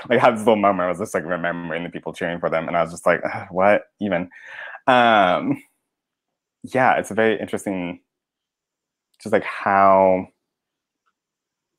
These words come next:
and I guess one thing, too, that I've seen is organizations sort of, um, like,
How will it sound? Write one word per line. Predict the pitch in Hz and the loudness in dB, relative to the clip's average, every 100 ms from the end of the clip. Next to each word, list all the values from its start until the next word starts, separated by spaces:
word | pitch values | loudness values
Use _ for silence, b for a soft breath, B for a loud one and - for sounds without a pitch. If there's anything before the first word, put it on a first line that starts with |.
| _ b b b b - | _ b b b b -4
and | 117 | 2
I | 131 | 4
guess | 151 | 4
one | 139 131 | 6 4
thing, | 131 123 | 4 0
too, | - 123 | 0 4
that | 117 101 | 4 4
I've | 101 | 2
seen | - 98 92 | 0 -4 -2
is | 92 | -2
organizations | - 95 95 90 87 - 92 87 - - | 0 0 0 0 -2 -2 -6 -6 -10 -12
sort | - 90 | -6 -4
of, | 87 - _ _ _ | -4 -8 _ _ _
um, | 107 92 85 78 80 127 - _ _ _ _ _ _ _ _ _ _ | 0 2 2 0 -2 -8 -10 _ _ _ _ _ _ _ _ _ _
like, | 90 92 - | -6 -6 -8